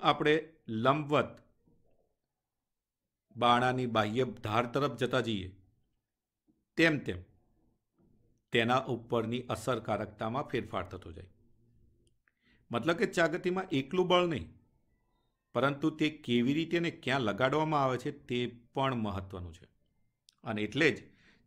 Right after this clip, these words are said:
ચાક ગતિમાં બળને જો કોઈ સમતુલ્ય ભૌતિક રાશિ છે,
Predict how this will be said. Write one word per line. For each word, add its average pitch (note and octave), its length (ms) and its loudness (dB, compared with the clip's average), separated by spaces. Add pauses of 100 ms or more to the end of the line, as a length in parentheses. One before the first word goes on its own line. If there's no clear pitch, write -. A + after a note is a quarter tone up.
ચાક B2+ 240 6
ગતિમાં C3+ 480 -2
બળને B2 340 2
જો C#3+ 140 0
કોઈ C#3 180 -2
સમતુલ્ય B2+ 480 -2
ભૌતિક G#2 420 -6
રાશિ A2+ 280 -2
છે, B2+ 180 -4